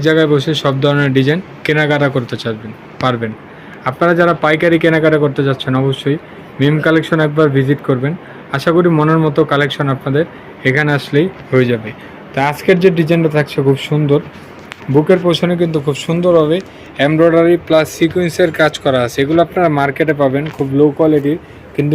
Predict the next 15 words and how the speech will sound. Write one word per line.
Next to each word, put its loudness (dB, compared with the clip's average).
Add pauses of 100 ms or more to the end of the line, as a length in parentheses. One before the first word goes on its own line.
মিম 2
কালেকশন 0 (100)
আপনাদেরকে 0 (100)
সব, 2 (160)
সবসময় -2 (500)
সর্বোত্তম 2 (180)
উত্তম 0 (1080)
কালেকশনগুলো 2 (320)
এবং 2 (140)
কাপড়গুলো 2 (100)
দেওয়ার 4 (100)
চেষ্টা 0
করে। 4 (160)
কাজের 2
কোয়ালিটি 2